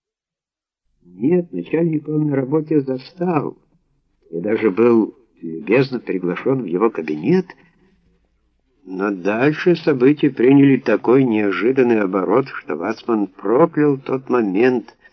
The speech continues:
когда черт дернул его заниматься поисками дедушки Яшиного перстня.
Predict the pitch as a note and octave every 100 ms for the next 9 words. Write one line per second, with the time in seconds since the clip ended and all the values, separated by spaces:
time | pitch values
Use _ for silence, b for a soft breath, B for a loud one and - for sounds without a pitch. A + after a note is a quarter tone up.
0 | b _ F2+ F2+ A2+ G2+ - C#3 D3 A2+
1 | F2 B2 C3 B2+ A2 G2+ G#2+ G2 F#2 F#2
2 | G#2+ - F2+ - G#2+ G2+ - F#2+ G2 F2
3 | b b b - E2+ G2 F#2+ - G2+ F2
4 | G#2+ G#2+ G#2+ G#2 F#2+ - E2 E2 - -
5 | -